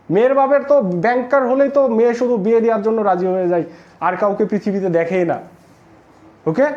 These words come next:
আর সরকারি চাকরি, এই দুইটাই বিষয়। তো সেগুলা মানুষের, আহ, মতামত, সেটা হয়তো বা তার, আহ, মেয়ের সেফটির জন্য সে চিন্তা করে, ওই ধারণা আমি ভুল বলছি না।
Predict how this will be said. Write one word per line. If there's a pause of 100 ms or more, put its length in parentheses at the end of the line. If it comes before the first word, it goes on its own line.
(120)
আর
সরকারি
চাকরি, (280)
এই
দুইটাই
বিষয়। (920)
তো
সেগুলা
মানুষের,
আহ,
মতামত, (160)
সেটা
হয়তো
বা
তার,
আহ,
মেয়ের
সেফটির
জন্য
সে
চিন্তা
করে,
ওই
ধারণা
আমি
ভুল
বলছি
না।